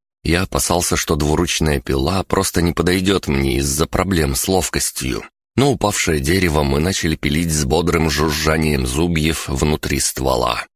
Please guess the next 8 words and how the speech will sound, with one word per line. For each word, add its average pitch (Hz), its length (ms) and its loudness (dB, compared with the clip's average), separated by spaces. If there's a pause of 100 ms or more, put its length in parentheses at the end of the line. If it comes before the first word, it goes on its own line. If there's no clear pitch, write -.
Крупные 78 640 0
и - 40 -6
частые, 67 600 -2
они 78 240 0
прекрасно - 680 -2
раздирали 82 520 2
волокна 76 520 0
ствола. 67 680 0